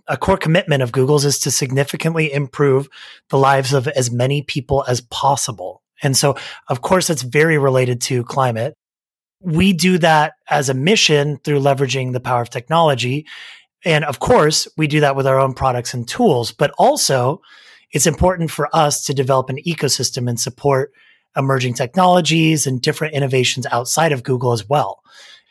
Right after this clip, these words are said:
You know, Google for Startups Accelerators really exists just to do that, to bring the best of Google to support high potential growth stage startups. And so, you know, with things like the climate crisis, which are so large and complex, we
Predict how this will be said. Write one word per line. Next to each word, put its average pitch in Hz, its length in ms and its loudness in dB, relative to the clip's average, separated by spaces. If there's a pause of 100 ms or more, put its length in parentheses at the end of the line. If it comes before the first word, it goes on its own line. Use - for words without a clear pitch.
(140)
You 185 80 -2
know, 147 120 2
Google 190 280 2
for - 140 -2
Startups 156 360 2
Accelerators 139 640 0
really 143 480 2 (460)
exists 147 640 0
just - 280 -2
to 143 60 -2
do 131 140 -2
that, 113 280 -2 (100)
to 135 100 -4
bring 139 420 0 (320)
the 131 80 -2
best 135 460 0
of 135 180 -2
Google 127 480 0 (320)
to - 80 -4
support 139 460 0
high 127 160 0
potential 123 680 0 (240)
growth 131 200 2
stage 123 320 0
startups. 110 420 -4
And 131 100 0
so, 131 320 0 (720)
you 160 140 0
know, 135 80 2
with 131 200 0
things 160 300 0
like 139 320 0 (720)
the 139 100 -4
climate 160 360 0
crisis, 135 360 0
which 135 180 -2
are 131 40 0
so 143 300 2
large 135 320 2
and 120 100 -4
complex, 127 540 -2
we 165 380 -2